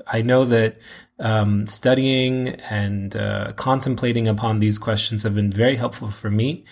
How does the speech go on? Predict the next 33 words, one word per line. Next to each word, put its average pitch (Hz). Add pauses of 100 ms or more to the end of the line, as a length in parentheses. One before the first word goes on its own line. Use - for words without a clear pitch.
(300)
and 110
I 117
want 117
to 104
share 117
that 104
with 107
our 104
faithful. 104
So 110
this 131
class 147
is 117
going 120
to 117
be 113
offered 110
on 95
Tuesdays, 139
January 120
thirtieth 113
to -
March 104
sixth, -
from 113
seven 117
P 113
M 113
to 107
eight 107
thirty 101
P 101
M. 90